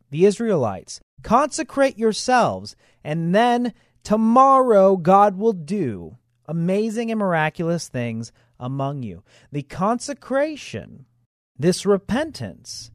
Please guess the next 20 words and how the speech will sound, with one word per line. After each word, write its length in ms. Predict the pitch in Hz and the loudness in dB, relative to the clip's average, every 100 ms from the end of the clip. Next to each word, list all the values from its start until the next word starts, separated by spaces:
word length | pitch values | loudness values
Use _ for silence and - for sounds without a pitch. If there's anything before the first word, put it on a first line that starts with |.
| - - | -20 -12
it's 180 | 165 - | -10 -2
a 120 | 202 | -2
precursor 960 | 196 220 - - 277 285 - 107 - - _ | 0 -6 -6 -2 -2 -2 -10 -12 -12 -20 _
to 120 | - | -10
the 60 | 135 | -8
move 240 | 139 127 117 | -6 -8 -10
of 140 | 104 | -10
God 360 | 107 87 - - _ _ | -10 -10 -14 -20 _ _
in 120 | 131 131 | -8 -6
all 140 | 131 | -6
contexts. 880 | - 135 123 - - _ - - - _ _ _ _ _ _ _ _ _ _ _ _ _ | -6 -8 -8 -12 -18 _ -20 -20 -20 _ _ _ _ _ _ _ _ _ _ _ _ _
We 240 | 143 208 277 | -4 2 4
are 100 | 240 | 4
believing 640 | 175 160 175 214 214 208 | 2 0 -2 -4 -4 -4
God, 400 | 143 117 78 87 | -2 -2 -4 -10
and 140 | 131 151 | -6 -4
many 240 | 175 190 | -2 -4
prophets 580 | - 175 190 208 220 - | -6 0 2 2 -4 -6
of 180 | 196 143 | -6 -2
God 460 | 139 123 123 123 | -2 0 -2 -6